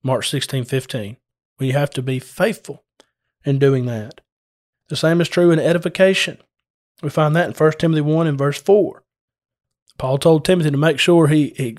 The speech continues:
he, he strives for godly edification. The word edification or edify means to build up. And so we are to be faithful in our service to God. We're to be faithful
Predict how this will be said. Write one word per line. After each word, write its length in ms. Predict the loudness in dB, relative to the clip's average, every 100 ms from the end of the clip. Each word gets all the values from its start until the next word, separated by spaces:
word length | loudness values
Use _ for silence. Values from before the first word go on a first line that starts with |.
| -8
he, 220 | -8 -8 _ _ _ _
he 100 | -4
strives 540 | -2 2 2 4 2
for 160 | 0 -2
godly 560 | 0 2 2 2 0 0
edification. 680 | -2 -4 -4 -2 -2 -6 -12 _ _ _ _ _ -6
The 140 | 0
word 200 | 4 4
edification 760 | 4 2 0 2 2 2 0
or 140 | 0 2
edify 440 | 2 2 0 0
means 300 | 0 -2 -4
to 100 | -6
build 240 | 0 0 2
up. 340 | 0 -4 -10 _ _ _ _ _ _
And 140 | -6 0
so 100 | 2
we 160 | 4
are 140 | 4 4
to 80 | 2
be 320 | 0 0 0
faithful 600 | -2 -2 -2 -2 -2 0
in 160 | 0 -2
our 120 | -2
service 440 | 2 2 2 0
to 100 | -4
God. 380 | -4 0 2 2
We're 100 | 0
to 100 | -2
be 120 | -4
faithful 520 | 0 0 0 0 -2